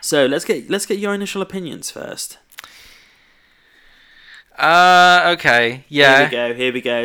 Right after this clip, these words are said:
Speaker 1: It begins.
Speaker 2: Right. Very stylish, very well shot. Honestly, don't know if I could care about the story at all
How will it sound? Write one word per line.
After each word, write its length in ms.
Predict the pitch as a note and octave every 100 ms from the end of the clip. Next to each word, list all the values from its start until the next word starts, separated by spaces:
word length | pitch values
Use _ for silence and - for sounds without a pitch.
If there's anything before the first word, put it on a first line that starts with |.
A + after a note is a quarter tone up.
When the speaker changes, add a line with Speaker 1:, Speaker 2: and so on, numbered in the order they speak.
| A#2+
Speaker 1:
It 200 | A2 C3+
begins. 100 | C3+
Speaker 2:
Right. 520 | A#2 A2 G#2+ G#2 - - _ _ _ _ _
Very 320 | - D#3 D3+
stylish, 1000 | - - G#2+ G2+ F#2+ G#2 - - - - - _
very 260 | B2 C3+ C#3
well 200 | A#2 G#2+
shot. 760 | - F#2 D#2+ - - - - - _ - _ _ _ _ _ _ _ _ _
Honestly, 460 | A#2 C3 C#3 - B2
don't 220 | A#2 A#2
know 100 | G#2+
if 100 | A#2+
I 80 | A2+
could 200 | G#2+ - _ _ _ _ _ _ _
care 320 | - A#2+ G#2+
about 280 | G#2 G#2+ F#2+
the 60 | -
story 480 | B2+ B2 F3 F#3+
at 320 | F3 C#3+ F3 C#3
all 420 | D#3 G3 B3